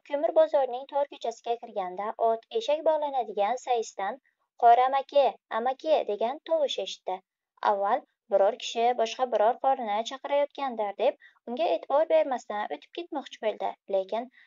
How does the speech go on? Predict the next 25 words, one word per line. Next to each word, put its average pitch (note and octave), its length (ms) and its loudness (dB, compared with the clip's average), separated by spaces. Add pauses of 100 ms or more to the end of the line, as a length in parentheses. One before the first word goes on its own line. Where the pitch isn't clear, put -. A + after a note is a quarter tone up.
(140)
sokin C4+ 340 0
takrorlangan C4 800 0
bu C#4 120 2
chaqiriq A#3+ 460 -2
tovushi G3+ 420 -4
qulog'iga D4 480 -2
tanish D#4 320 -6
eshitilgandan, G#3 760 -6
yo'lidan A#3 400 0
qaytib, G3+ 320 -6 (420)
darvozasi A#3+ 560 2
oldiga D4 300 0
kelib, A#3+ 340 0
saroyning G#3 560 -4
ichiga E4+ 340 -4
qaradi. G#3+ 380 -8 (460)
Chaqiruvchi E4+ 680 0
otini C#4+ 420 2
saroybonga C4 600 0
topshirayotgan A#3+ 920 -2
arbob G#3+ 640 -4
Ro'za D4 300 0
edi. F#3+ 220 -6 (560)
Arbob A3 400 2
Ro'za D4 320 2